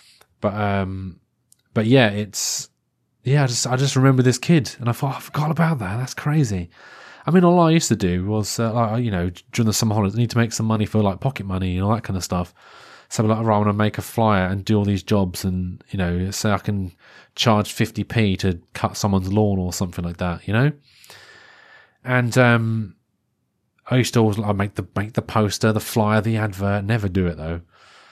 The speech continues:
And, um, yeah, that's pretty much it. Although saying that, I did used to have a, a paper round as a kid,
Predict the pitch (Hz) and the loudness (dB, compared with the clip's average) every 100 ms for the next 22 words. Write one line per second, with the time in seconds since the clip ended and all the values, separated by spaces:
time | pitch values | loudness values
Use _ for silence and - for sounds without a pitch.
0 | - _ _ - 104 101 95 104 98 95 | -20 _ _ -8 -2 0 2 4 4 2
1 | 95 92 - _ _ _ _ _ _ _ | -2 -8 -12 _ _ _ _ _ _ _
2 | - 127 117 _ - 98 - 117 - - | -4 -4 -4 _ -4 -4 -4 -6 -6 -20
3 | _ _ - - 151 180 247 269 160 95 | _ _ -14 -2 2 4 4 4 4 2
4 | 95 123 160 196 190 156 143 147 139 - | 2 0 2 2 2 0 2 2 2 0
5 | 175 151 107 92 87 92 - 90 87 | -2 0 0 -2 -2 -6 -4 -4 -6